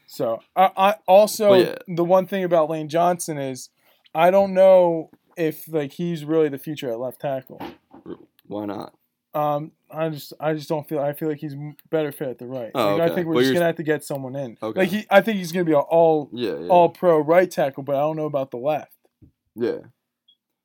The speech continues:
Speaker 1: And
Speaker 2: Yeah, I mean, we'll see.
Speaker 1: yeah, so,
Speaker 2: But
Speaker 1: so
Speaker 2: he's,
Speaker 1: I
Speaker 2: he's the
Speaker 1: also
Speaker 2: cornerstone of the line in the, for, for our
Speaker 1: Oh,
Speaker 2: future,
Speaker 1: yeah.
Speaker 2: no doubt.
Speaker 1: We don't know what it's gonna look like next year at
Speaker 2: Yeah.
Speaker 1: all. 'Cause you got Jason Peters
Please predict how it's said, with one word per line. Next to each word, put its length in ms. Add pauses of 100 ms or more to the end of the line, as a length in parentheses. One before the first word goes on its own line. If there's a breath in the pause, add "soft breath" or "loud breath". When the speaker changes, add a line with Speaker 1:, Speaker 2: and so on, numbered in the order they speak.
Speaker 1:
And 160
Speaker 2:
Yeah, 120
I 80
mean, 120
we'll 100
see. 280 (140)
Speaker 1:
yeah, 240
so, 320
Speaker 2:
But 180
Speaker 1:
so 160
Speaker 2:
he's, 160 (100)
Speaker 1:
I 180
Speaker 2:
he's 80
the 60
Speaker 1:
also 160
Speaker 2:
cornerstone 380
of 60
the 60
line 360
in 100
the, 280 (380)
for, 320
for 180
our 80
Speaker 1:
Oh, 160
Speaker 2:
future, 180
Speaker 1:
yeah. 100
Speaker 2:
no 60
doubt. 240
Speaker 1:
We 120
don't 180
know 120
what 120
it's 100
gonna 180
look 140
like 160
next 260
year 100
at 60
Speaker 2:
Yeah. 60
Speaker 1:
all. 220 (260)
'Cause 100
you 60
got 160
Jason 280
Peters 360